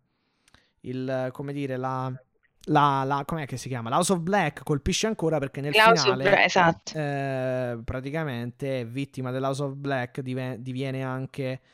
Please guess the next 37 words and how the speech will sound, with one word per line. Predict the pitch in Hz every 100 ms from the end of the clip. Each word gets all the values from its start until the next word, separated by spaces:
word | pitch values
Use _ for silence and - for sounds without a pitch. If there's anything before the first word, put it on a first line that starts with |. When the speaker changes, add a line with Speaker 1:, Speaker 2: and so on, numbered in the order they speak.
| _ _ _ _
Speaker 1:
eh, | 131 131
vittima, | 123 131 127 - 131 135 127 127 -
eh, | 135
Pentel | 156 147 147 127
Zero | 139 135
M, | 139 139 113 113
quindi | 123 123 123 117 113 110 107 - _ _ -
anche | 139 151 -
per | 139 156
lui | 151 131 123 127 131 -
mist | 151 170 202 180 -
negli | 165 180 185
occhi | 147 135 - 147 139
e |
poi | - 135
chiaramente | 139 139 127 123
mossa | 127 135 - 143
finale, | 131 135 127 123 123 123 - _ _
eh, | 120
per | 123 127 127
vincere | 123 127 - 135
il |
match. | 175 214 220 220 240
Speaker 2:
Assolutamente | 233 208
sì. | 190 170 165 _ _ _ _ _ -
Speaker 1:
Con | 127 131
Pac | 127 147
che |
Speaker 2:
Assolutamente | 180 - 190 190 202 220 208
Speaker 1:
viene | 208 196
Speaker 2:
sì. | 247
Speaker 1:
buttato | 285 143
giù | 131
dalla | 139 131
terza | 135 - 147
corda, | 151 143 135 131 120
insomma. | 127 - 135